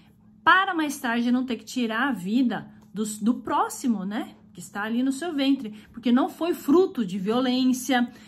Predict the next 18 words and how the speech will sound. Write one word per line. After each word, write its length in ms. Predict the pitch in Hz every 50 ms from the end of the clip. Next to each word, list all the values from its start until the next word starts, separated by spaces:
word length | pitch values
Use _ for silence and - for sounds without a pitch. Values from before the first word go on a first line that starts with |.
| - - -
não 180 | - 233 247 247
foi 240 | 247 - - 254 240
fruto 680 | - - 233 277 285 - - 262 254 254 247 214 214 - - - -
do 100 | 202 262
não 240 | 262 254 240 247 240
consentimento, 1120 | 240 226 214 - - 208 208 214 - 269 269 269 269 254 247 247 247 240 - 262 254 247 - - - -
mas 220 | 240 233 240 233
sim 300 | - - - 302 330 339
a 80 | 302 269
gestação 720 | 240 254 240 - - 240 214 - - 247 247 277 302 294
foi 120 | - 254 240
fruto 520 | 240 - 277 330 370 381 - - 233 - - - - - - _ - - -
do 380 | 226 226 254 381 480 539 -
casal 580 | - 453 415 330 247 208 226 226 262 330 392 370
ali, 320 | 269 226 214 214 254 349
né? 120 | 381 320 285
Independente 680 | 277 240 240 233 - 240 233 226 214 214 285 370 -
se 400 | - - 302 277 240 220 185 -